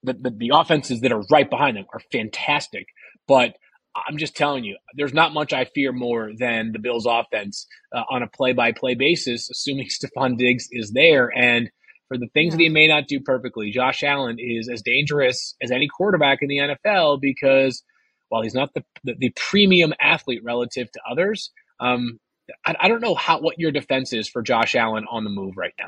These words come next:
Speaker 1: There isn't one, really.
Speaker 2: Yeah. Yeah, we talked about this, um, you know, when I explained why I had him too in my quarterback draft. I mean, his impact as a runner is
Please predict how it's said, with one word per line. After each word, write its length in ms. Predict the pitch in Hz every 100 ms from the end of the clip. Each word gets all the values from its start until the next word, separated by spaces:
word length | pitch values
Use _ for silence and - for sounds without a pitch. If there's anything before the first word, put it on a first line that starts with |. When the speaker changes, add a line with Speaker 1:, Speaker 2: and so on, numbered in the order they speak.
| -
Speaker 1:
There 140 | 156 233
isn't 220 | 196 110
one, 120 | 90
really. 320 | 110 175 - - _ _ _ 247 240 -
Speaker 2:
Yeah. 360 | 185 185 170 175 _ _ -
Yeah, 200 | 220 202
we 40 |
talked 200 | 226 233
about 180 | 214 196
this, 360 | 196 180 - - - _ _ _ _ _ _
um, 680 | 202 190 175 165 160 160 - - _ _ _ _ _ -
you 140 | 208
know, 120 | 190
when 140 | 180 180
I 140 | 175
explained 460 | 175 - - 180 165
why 260 | 160 160
I 40 | 165
had 220 | 165 165
him 160 | 170 170
too 280 | - 175
in 80 | 170
my 120 | 165 160
quarterback 480 | - 170 180 175
draft. 400 | - 180 185 - -
I 60 | 170
mean, 120 | 165
his 260 | 226 233 202
impact 520 | 196 175 160 - - -
as 180 | 170 165
a 80 |
runner 360 | 160 156 147 147
is 480 | - 147 165 -